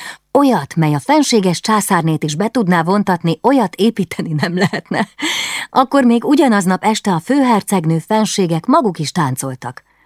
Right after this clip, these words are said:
A komédia és balett, amit bemutattak, olyan forma volt,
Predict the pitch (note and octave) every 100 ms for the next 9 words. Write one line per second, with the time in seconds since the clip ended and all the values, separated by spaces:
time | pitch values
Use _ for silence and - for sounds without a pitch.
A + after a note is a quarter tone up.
0 | - D3 D4 C#4 G#3+ D#3+ D#3 D3 F3+ G3+
1 | F#3 E3 D#3 D3 C#3+ G3 E3+ D#3 - D#3+
2 | C#3 - _ _ _ - G#3+ A3 - G3
3 | E3+ D#3+ E3+ E3+